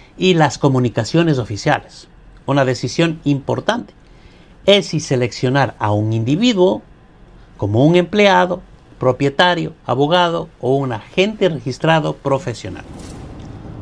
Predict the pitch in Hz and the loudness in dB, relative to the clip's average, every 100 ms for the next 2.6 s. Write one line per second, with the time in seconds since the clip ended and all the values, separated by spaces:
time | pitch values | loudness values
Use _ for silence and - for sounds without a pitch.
0 | - 185 190 202 190 175 165 165 165 185 | -4 0 2 2 4 4 2 0 2 2
1 | 175 165 151 139 160 170 165 156 147 156 | 2 0 -2 0 2 2 0 -2 2 2
2 | 143 127 135 170 165 104 | 2 0 0 0 0 -8